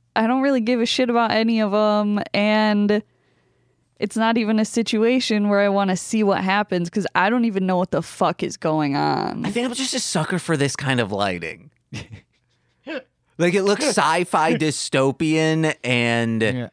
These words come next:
Speaker 3: I
Speaker 2: it's
Speaker 3: s-
Speaker 2: bonkers.
Speaker 3: Yeah, I know I felt, uh, Escape from Los Angeles, Escape from New York,
Speaker 2: Mm-hmm.
Speaker 3: uh, John Carpenter. When I, it's like, like, from the first shot, I was, like, immediately like, "Yo, where's Snake Plissken coming in?"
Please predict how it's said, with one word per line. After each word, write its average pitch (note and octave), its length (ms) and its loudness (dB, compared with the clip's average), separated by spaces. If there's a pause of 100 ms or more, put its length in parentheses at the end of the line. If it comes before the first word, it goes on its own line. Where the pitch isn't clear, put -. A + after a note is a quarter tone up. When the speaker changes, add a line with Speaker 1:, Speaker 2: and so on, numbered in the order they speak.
Speaker 3:
I C#3 140 2
Speaker 2:
it's D#3 140 2
Speaker 3:
s- D3+ 60 -4
Speaker 2:
bonkers. A2+ 760 -2
Speaker 3:
Yeah, B2 420 -2
I C#3+ 100 0
know D#3 140 2
I C#3+ 180 2
felt, C3 400 -2
uh, A2 440 0 (200)
Escape - 320 -2
from C3 120 -4
Los A#2 240 0
Angeles, A#2 380 0
Escape G#2 280 -4
from G#2+ 140 -2
New G#2 80 -2
York, G#2 480 -2 (360)
Speaker 2:
Mm-hmm. B2+ 220 -4
Speaker 3:
uh, A2 160 0
John G#2+ 240 -4
Carpenter. A2 460 -2
When G2 100 -4
I, G2 120 -6
it's C3 100 -4
like, C#3 160 -4 (160)
like, E3 140 0
from A3+ 160 0
the C3+ 100 0
first D3+ 320 -2
shot, A#2+ 340 0
I F#2+ 60 -2
was, G2+ 140 -2
like, A#2 100 -4
immediately A#2+ 580 0
like, F#2 300 -10
"Yo, B2+ 100 -2
where's A#2+ 280 0
Snake F#3 200 -2
Plissken C3+ 400 -2
coming F#2 260 0
in?" D#2+ 160 -8